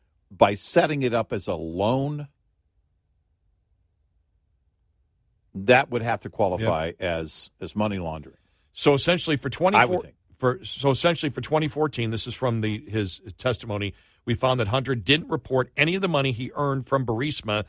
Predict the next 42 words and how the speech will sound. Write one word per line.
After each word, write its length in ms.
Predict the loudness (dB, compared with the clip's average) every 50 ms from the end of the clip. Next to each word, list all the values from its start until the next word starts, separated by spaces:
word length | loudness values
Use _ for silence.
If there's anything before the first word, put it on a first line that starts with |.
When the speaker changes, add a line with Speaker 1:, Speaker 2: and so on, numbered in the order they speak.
| _
Speaker 1:
Hmm. 160 | -8 -8 -8 -8 -6
Speaker 2:
So 200 | -2 0 0 2
the 100 | 2 0
reason 640 | -2 -2 -2 -2 -2 0 0 0 0 0 0 -2 -4 -4
why 340 | -2 2 2 4 4 2
this 220 | 0 -2 -4 -6 -6
is 100 | -8 -8
important 460 | -8 -8 -6 -2 0 0 0 0 -4
is 80 | -6 -4
because 400 | -4 -4 -2 0 0 0 0 -2
Hunter 400 | -2 -4 -2 0 0 0 0 -2 -6 _ _ _ _
set 360 | -6 -2 0 4 4 4 4
it 100 | 4 2
up 220 | 2 2 0 0 -4
this 260 | -4 -2 -2 -2 -4
way 440 | -2 -2 0 0 0 0 -2 -2 -4 _ _ _ _ _ _ -8
to 140 | -2 -2 0
not, 500 | 2 4 4 4 4 4 2 0 -2 -8 _ -10
to 120 | -4 -4
essentially 580 | -2 0 2 2 0 0 0 -4 -2 -2 -4 -2 _
earn 280 | 0 0 2 2 0 0
money 280 | 0 0 0 0 -2 -4
through 200 | -4 -2 -2 -2
his 160 | -2 -4 -4
friend's 320 | -2 0 0 0 0 -2
corporation 880 | -4 0 0 0 0 0 -2 0 0 0 0 -2 -4 -4 -6 -6 -6 -8 _ _ _ _ _ -4
and 160 | -2 0 2
then 140 | 2 2 2
have 180 | 2 0 0 0
his 120 | 0 -2
friend 380 | -2 0 2 2 2 2 0 -4
pay 260 | -2 -2 0 0 0
him 220 | -2 -2 -2 -2
back 440 | -2 0 2 2 4 2 2 0 -4 _ _ _ _ _ _ _
half 340 | 4 4 6 6 6 2
of 80 | 0 0
the 80 | 2 2
money 400 | 2 2 0 0 0 -2 -4 -4 -2
as 240 | 0 0 0 0 -2
loans, 640 | -2 0 0 0 0 0 -2 -2 -4 -4 -6 -6 -8 _ _ _ _ _ _ _
quote, 360 | -2 2 2 4 2 2 -4 _ _ _ _ _ _ _ _ _ _ 0
unquote, 600 | 2 2 2 0 -2 2 2 2 2 2 -2 -6